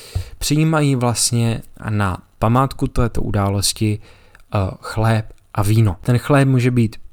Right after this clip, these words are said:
nekynutý, například u katolíků, je to taková hostie, nekynutá sušenka, u husitů moderních taky, může být kynutý, pravoslavní, grekokatolíci. A víno většinou je, jsou velmi náročná specifika na to,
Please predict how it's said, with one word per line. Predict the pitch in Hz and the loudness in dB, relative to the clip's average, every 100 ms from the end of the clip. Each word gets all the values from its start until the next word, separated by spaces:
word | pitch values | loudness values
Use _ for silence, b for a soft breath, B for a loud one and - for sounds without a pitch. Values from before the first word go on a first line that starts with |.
| - 113 | -8 0
nekynutý, | 110 - 151 147 143 143 139 - 123 - | 0 2 2 2 2 2 0 -2 -10 -4
například | 123 - 120 110 131 | -2 -2 -4 -4 -4
u | |
katolíků, | - 147 143 131 117 127 120 117 | -4 0 0 0 0 0 0 -2
je | - 113 | -6 -6
to | 110 | -6
taková | 101 - 101 98 | -6 -4 -2 0
hostie, | 107 - - 117 110 - | 0 0 0 -2 -2 -4
nekynutá | 113 110 - 107 107 104 | -2 -2 -2 -4 -4 -6
sušenka, | 120 - 123 117 120 - | -8 -4 -4 -2 -2 0
u | 123 | 0
husitů | 110 - 113 - 113 | 0 0 -2 0 0
moderních | 107 107 104 101 - | 0 0 -2 -4 -4
taky, | 117 - 117 B B B B B | -4 -2 -4 B B B B B
může | 117 110 | -2 -2
být | 104 | -4
kynutý, | - 127 131 - 123 117 - - | -2 0 0 0 -2 -2 -4 0
pravoslavní, | 107 120 - 113 107 107 107 - - | 0 0 -2 -2 0 2 0 -4 -10
grekokatolíci. | 123 107 - 113 107 110 107 98 - 107 110 - | -4 -4 -2 -4 -4 -4 -6 -6 -6 -6 -8 -6
A | 107 101 101 | -4 -2 -2
víno | 101 120 127 120 120 - - | 0 0 2 2 -2 -8 -4
většinou | 110 - 113 110 107 | -2 0 2 2 2
je, | 101 - - - - | 0 -4 -12 -12 -2
jsou | - 110 104 | 0 0 -4
velmi | 110 107 107 | -4 -2 0
náročná | 104 107 - 110 | 0 0 -2 -2
specifika | - 110 - - - 104 | -2 -6 -6 -8 -6 -6
na | 98 | -6
to, | 107 | -8